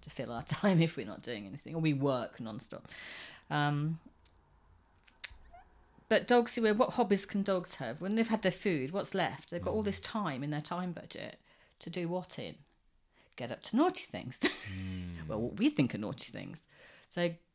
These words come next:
Speaker 1: give them, don't, don't let them have that time to get up naughty things and chew and empty your bin and chew your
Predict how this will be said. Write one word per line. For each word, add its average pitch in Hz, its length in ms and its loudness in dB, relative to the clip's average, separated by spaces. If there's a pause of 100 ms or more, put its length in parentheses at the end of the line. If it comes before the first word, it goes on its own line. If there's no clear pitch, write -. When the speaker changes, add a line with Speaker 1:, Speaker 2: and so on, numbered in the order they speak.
Speaker 1:
give 302 140 0
them, 370 220 -2
don't, 262 160 -2
don't 277 180 0
let 247 120 0
them 208 160 0 (160)
have - 140 -2
that - 180 -4
time 127 240 -4
to - 100 -14
get 131 140 -6
up 127 120 -10 (200)
naughty 131 280 -8
things 123 220 -8
and 117 120 -10
chew 117 360 -4
and 120 80 -6
empty 127 280 -10
your 117 120 -12
bin 117 220 -4
and 113 100 -6
chew 120 160 -10
your 107 160 -10